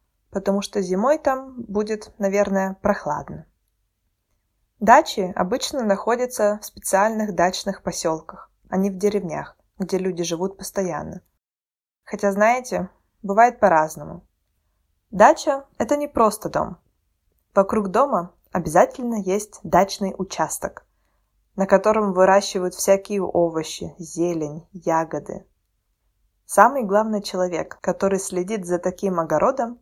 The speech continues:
это бабушка. И, конечно же, так как ей нужна помощь, в огороде копается вся семья. Дети, жёны, мужья детей, внуки, тёти и дяди.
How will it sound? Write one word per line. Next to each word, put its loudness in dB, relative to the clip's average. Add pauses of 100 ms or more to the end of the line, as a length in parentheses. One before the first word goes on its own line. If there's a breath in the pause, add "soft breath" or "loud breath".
(200)
это -4
бабушка. -2 (800)
И, -10
конечно -4
же, -2 (100)
так 2
как -4
ей 0
нужна -6
помощь, -4
в 0
огороде 4
копается 4
вся 4
семья. -6 (380)
Дети, 0
жёны, 0
мужья 4
детей, -4
внуки, -2
тёти 0
и -2
дяди. 2